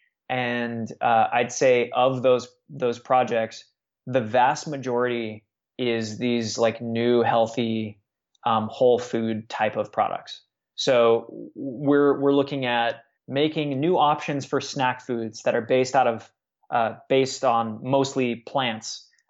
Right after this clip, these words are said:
um, that don't taste like flavorless veggie chips. Um, we're, we're working on new options for beverages that don't have,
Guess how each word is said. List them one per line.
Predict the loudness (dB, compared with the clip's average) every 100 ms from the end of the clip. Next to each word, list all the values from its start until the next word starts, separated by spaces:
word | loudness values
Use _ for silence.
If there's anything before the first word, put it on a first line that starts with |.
| -2
um, | 0 2 0 -6
that | -2 0 0 -2
don't | -2 -2 -6
taste | -4 -4 -2 0
like | 0 0 -4 _
flavorless | -20 -2 2 2 4 2 0
veggie | 0 2 0
chips. | -2 -4 -4 -20 _ _ _ _ -2
Um, | 2 2 2 -2
we're, | 2 4 4 2
we're | 0
working | 2 2 0 -4 -2
on | -2 0 -2 -6 -12 _ _ -8
new | 0 2
options | 4 2 0 -8 -6
for | -6
beverages | 2 2 2 -2 -4 -2
that | -2
don't | 0 -2 -4
have, | -4 0 2 0 -2